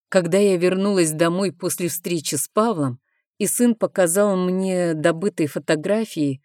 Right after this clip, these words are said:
бережно хранящиеся мужем в облаке, было больно, чертовски больно, будто бы сердце через дробилку пропустили. Был орган, а остались ошметки.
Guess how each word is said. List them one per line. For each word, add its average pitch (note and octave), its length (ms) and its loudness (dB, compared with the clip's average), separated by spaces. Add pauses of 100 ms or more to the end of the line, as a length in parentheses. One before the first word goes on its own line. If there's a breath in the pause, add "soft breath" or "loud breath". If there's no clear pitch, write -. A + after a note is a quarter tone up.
(220)
бережно E3 500 0
хранящиеся E3+ 760 -2
мужем D#3+ 400 0
в E3 100 -2
облаке, D3 500 -4 (480)
было G3+ 440 2
больно, D3+ 540 0 (380)
чертовски - 680 -2
больно, C3+ 480 -2 (320)
будто G#3+ 440 0
бы F#3+ 180 2
сердце A3 440 -2
через F#3+ 320 -4
дробилку F3 600 0
пропустили. C3+ 800 -4 (280)
Был G3+ 360 -2 (120)
орган, F#3 500 2 (320)
а F#3+ 180 0
остались A3 600 -2
ошметки. E3+ 800 -2